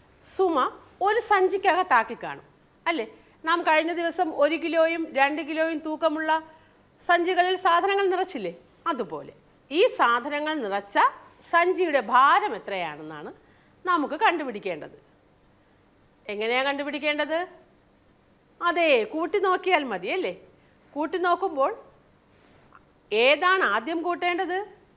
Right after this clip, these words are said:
ഗ്രാം. ഇതൊക്കെ കൂട്ടുകാർക്കറിയാം, നമ്മളിത് കണ്ടുപിടിച്ചതുമാണ്.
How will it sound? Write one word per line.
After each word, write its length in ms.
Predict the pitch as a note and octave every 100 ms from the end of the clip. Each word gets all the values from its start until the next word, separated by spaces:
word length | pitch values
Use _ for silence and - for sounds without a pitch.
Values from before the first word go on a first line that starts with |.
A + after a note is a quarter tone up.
| _ _ _ _ _ _ _ _ _
ഗ്രാം. 540 | C#4+ D4+ E4+ A3+ D#3 -
ഇതൊക്കെ 240 | C#4 A4 B4
കൂട്ടുകാർക്കറിയാം, 800 | G4+ A4 G#4+ G4 F#4 D#4 D4+ D#4 A4 - _ _ _ _ _ -
നമ്മളിത് 320 | G#4 G4 F#4+
കണ്ടുപിടിച്ചതുമാണ്. 800 | - E4+ F#4 E4 E4+ D#4+ G#3 -